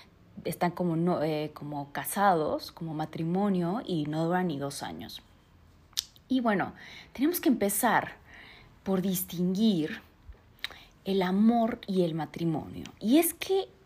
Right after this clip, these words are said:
el amor pertenece a una lógica intersubjetiva, ¿no? El amor, lo intersubjetivo, recuerda que es donde no hay una forma única o específica que pueda adoptar el amor. El amor es esta energía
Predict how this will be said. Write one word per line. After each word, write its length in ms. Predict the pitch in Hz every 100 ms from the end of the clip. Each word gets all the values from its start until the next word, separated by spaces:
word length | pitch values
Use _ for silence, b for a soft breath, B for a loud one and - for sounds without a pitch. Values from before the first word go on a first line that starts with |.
| _ -
el 200 | 233 214
amor 580 | 202 226 254 185 170 -
pertenece 560 | 196 - 208 226 254 277
a 40 |
una 220 | 269 240
lógica 800 | 196 190 185 185 - - 151 - B B B B B B -
intersubjetiva, 1120 | 208 185 208 175 190 - - - - 196 165 - - _
¿no? 220 | 160 165 185
El 100 | 208
amor, 320 | 202 202 233
lo 80 | 233
intersubjetivo, 600 | 190 185 180 170 180 226
recuerda 320 | 233 214 220
que 140 | 220 196
es 160 | 185 B B B - 190
donde 240 | 190 196
no 160 | 214 233
hay 140 | 240
una 340 | 262 262 269 -
forma 500 | - 214 220 226 -
única 720 | - 220 220 202 - 190 175 - B B - _
o 220 | 170 165 170 151 - _ _ -
específica 1080 | 175 165 - 151 - 202 208 - 180 - 165 165
que 80 | -
pueda 340 | 160 185 196 208
adoptar 680 | 185 - - 180 214 - - _ _ -
el 140 | 151
amor. 400 | 127 139 - -
El 140 | 147 151
amor 300 | 170 196 240
es 100 | 240
esta 220 | 233 262
energía 760 | 254 170 - - 175 180 -